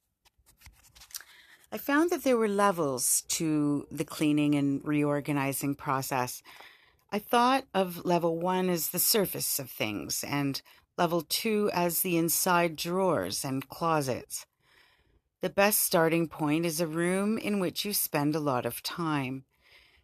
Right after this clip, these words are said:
Begin by clearing the most visible space, such as tops of dressers rather than drawers or closets. Being able to walk into the room and see a new harmonious order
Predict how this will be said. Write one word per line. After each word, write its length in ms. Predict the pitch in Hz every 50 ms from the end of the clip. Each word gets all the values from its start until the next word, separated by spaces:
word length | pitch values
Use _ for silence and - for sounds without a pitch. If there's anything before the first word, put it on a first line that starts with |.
| _ _ _ _
Begin 460 | 214 - - 240 247 254 262 262 240
by 140 | 226 208 202
clearing 840 | - - - 233 233 226 220 214 196 175 165 160 160 160 - -
the 100 | 160 170
most 440 | 175 175 175 175 170 - - - - -
visible 520 | 160 156 202 214 208 220 - - 107 117
space, 680 | - - - - - - - - - - - - - - _ _ - - - _ _
such 280 | - - 190 165 -
as 160 | 175 165 - -
tops 380 | - 175 165 - - - -
of 120 | 160 143 -
dressers 720 | - 175 165 165 151 - - 147 110 69 - - - 101 - -
rather 420 | - 160 170 160 156 143 165 160 151
than 220 | 143 156 143 143
drawers 580 | 139 147 147 131 113 90 73 62 - - - - -
or 260 | 143 147 135 127 - _
closets. 720 | - - - - - - - - - - - - - - _ _ _ _ - - - - - - _ _ _ _
Being 160 | - 214 208 214
able 180 | 214 180 214
to 80 | 202 208
walk 400 | 180 190 196 190 185 185 185 - - -
into 400 | 190 190 202 202 - - - 202
the 120 | 175 180
room 400 | 156 156 160 160 156 156 151 156
and 160 | 151 143 151
see 480 | 147 - - - - 185 185 185 190 -
a 80 | - 160
new 400 | 165 165 170 180 185 185 185 185
harmonious 680 | 170 170 175 165 160 160 156 156 160 156 151 151 - -
order 600 | - - 180 185 185 180 170 151 127 135 139